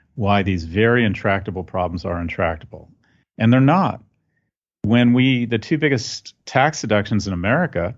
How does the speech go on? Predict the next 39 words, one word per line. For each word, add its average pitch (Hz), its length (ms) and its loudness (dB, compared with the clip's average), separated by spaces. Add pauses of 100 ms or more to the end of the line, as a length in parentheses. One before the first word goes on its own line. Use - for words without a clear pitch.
that 90 120 -8
we 87 180 -6
have 117 140 2
passed 85 460 -2
and 85 80 -4
we 82 80 -4
have 90 140 -4
decided 90 400 -2
make 90 200 0
sense 87 360 -2
are 87 180 0
mortgage 92 420 2
interest 110 480 0 (280)
and 98 120 0
capital 98 360 0
gains. 147 420 -2 (460)
Who 110 180 4
owns 107 240 2
home 104 500 0
and 101 140 -2
owns 95 180 -2
stocks? 104 580 -2 (360)
People 107 260 -2
my 117 260 4
age 95 240 -2
and 120 80 -2
older. 135 320 -4 (680)
Who 110 420 2
rents 107 680 -2 (320)
and 104 120 0
makes 110 260 0
their 107 120 0
money 104 460 0
working? 104 600 -4 (200)
People 117 280 0
your 135 300 2
age 85 400 0
and 95 160 -2
younger. 85 420 -8